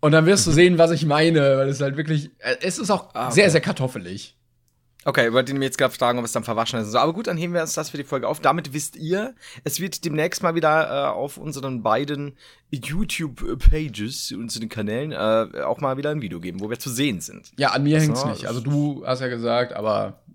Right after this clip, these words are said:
Speaker 1: ich, ich warte ja.
Speaker 2: D-, d-, seht ihr, es ist, äh, das war jetzt ein, ein sehr offensichtlicher Diss, äh, von Seiten von Timons. Danke,
Speaker 1: Ja.
Speaker 2: ich, ich trinke mal einen Schluck.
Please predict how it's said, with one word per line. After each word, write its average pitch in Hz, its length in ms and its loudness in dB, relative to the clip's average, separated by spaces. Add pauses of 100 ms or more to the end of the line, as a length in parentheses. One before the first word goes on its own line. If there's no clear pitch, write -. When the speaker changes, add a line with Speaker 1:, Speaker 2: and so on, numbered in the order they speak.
Speaker 1:
ich, - 260 -18
ich 113 140 -12
warte - 200 -8
ja. 95 160 -20 (880)
Speaker 2:
D-, - 60 -12
d-, - 360 -14
seht 127 220 -8
ihr, 156 140 -6
es 139 160 -12
ist, - 220 -12
äh, 117 240 -6
das - 200 -16
war 120 80 -2
jetzt - 300 -10
ein, 110 140 -10
ein 117 220 -4
sehr 160 280 2
offensichtlicher 147 580 -6
Diss, 139 320 -10
äh, - 180 -8
von 127 160 -8
Seiten 117 260 -4
von - 160 -18
Timons. 147 520 -8 (440)
Danke, 185 240 2
Speaker 1:
Ja. 269 80 -4
Speaker 2:
ich, 220 180 -12
ich 190 120 -8
trinke 147 180 -10
mal - 60 -6
einen - 80 -12
Schluck. - 200 -20